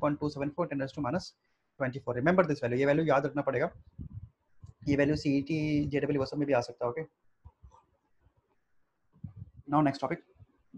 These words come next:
Okay, magnetization and magnetic intensity। Okay, now what is the meaning of magnetization? मैग्नेटाइजेशन का मतलब क्या होता है? The process of converting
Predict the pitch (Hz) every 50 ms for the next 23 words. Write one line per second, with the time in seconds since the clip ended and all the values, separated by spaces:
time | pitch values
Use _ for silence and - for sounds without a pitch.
0 | - - - - - _ _ - - 156 175 151 - - _ _ _ _ _ _
1 | _ _ _ _ _ - - 139 147 156 160 180 175 180 175 180 208 196 - -
2 | 156 143 139 147 165 165 160 139 - 131 123 120 - - 120 120 - - - -
3 | - - - - - 139 117 - - - - - - - - - - - 160 156
4 | 170 190 202 233 220 233 202 202 208 208 208 190 - - - 123 120 123 143 147
5 | 156 156 139 127 117 - - 127 120 - _ _ _ _ _ - - _ _ _
6 | _ _ _ _ _ - - _ - 139 135 143 160 180 170 170 185 175 185 170
7 | 170 - 165 156 - 165 139 123 - 151 156 147 160 - - - 147 147 - 214
8 | 214 - 220 - - 170 156 151 151 160 160 180 196 202